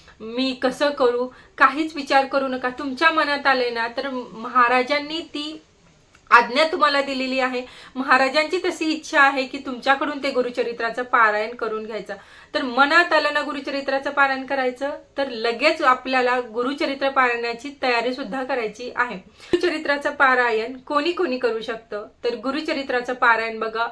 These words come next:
अगदी सगळेजण करू शकतात. ज्यांचं वय बारा वर्षापेक्षा जास्त आहे,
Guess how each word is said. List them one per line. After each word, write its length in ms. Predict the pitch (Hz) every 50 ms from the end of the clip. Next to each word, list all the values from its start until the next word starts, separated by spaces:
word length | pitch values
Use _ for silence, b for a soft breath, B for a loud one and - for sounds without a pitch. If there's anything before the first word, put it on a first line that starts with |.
| - _ -
अगदी 440 | - 233 214 240 240 240 233 262 262
सगळेजण 760 | - - 285 247 196 190 190 233 240 247 247 247 262 262 254
करू 240 | 254 240 220 220 220
शकतात. 360 | - 226 220 214 - - - - B B B B B B 220 196
ज्यांचं 560 | 277 262 262 247 247 - - 302 311 311 262
वय 220 | 240 247 233 202 - -
बारा 480 | - - 196 220 247 233 233 233 262 269
वर्षापेक्षा 640 | 269 262 269 - 285 262 - 247 247 - - 233 214 185 -
जास्त 340 | 247 262 285 277 - -
आहे, 320 | 277 262 262 247 233 240